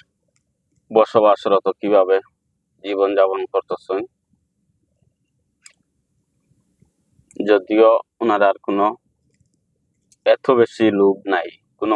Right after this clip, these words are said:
মন্ত্রে চললেই জীবনটা চলে যায়, কোনো মন্ত্রে খাইয়া বাঁচে,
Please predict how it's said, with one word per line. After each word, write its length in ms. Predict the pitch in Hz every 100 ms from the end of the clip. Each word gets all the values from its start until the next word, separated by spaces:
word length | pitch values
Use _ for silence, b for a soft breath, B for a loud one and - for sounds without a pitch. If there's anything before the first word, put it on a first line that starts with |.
| 104
মন্ত্রে 280 | 107 104 104 -
চললেই 360 | 98 95 95 98
জীবনটা 320 | 95 110 - - -
চলে 200 | 87 87
যায়, 140 | 87 - _ _ _ _ _ _ _
কোনো 160 | - 147 131
মন্ত্রে 220 | 120 120
খাইয়া 200 | 110 98 90
বাঁচে, 240 | - -